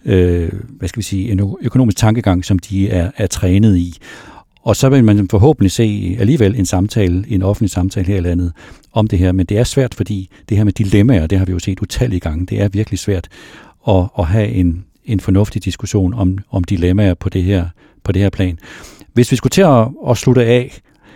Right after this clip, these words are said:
hvad er konklusionen i det her? Hvad ville være, hvis, hvis vi nu siger, at du for eksempel har det her geopolitiske synspunkt i forhold til et erhvervsliv, som måske begynder at lede efter nogle svar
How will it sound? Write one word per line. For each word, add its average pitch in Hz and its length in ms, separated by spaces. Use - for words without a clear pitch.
hvad 139 160
er 165 100
konklusionen 131 600
i 92 40
det 104 140
her? 101 200
Hvad 123 180
ville 160 240
være, 110 220
hvis, 113 180
hvis 123 200
vi 156 60
nu 175 80
siger, 151 220
at 147 80
du 135 60
for 127 120
eksempel 117 300
har 107 300
det 127 100
her 123 160
geopolitiske 101 680
synspunkt - 600
i 120 80
forhold 107 380
til 98 480
et 101 140
erhvervsliv, 95 600
som 90 440
måske 120 300
begynder 104 380
at 90 100
lede 95 260
efter 90 200
nogle 87 160
svar 90 360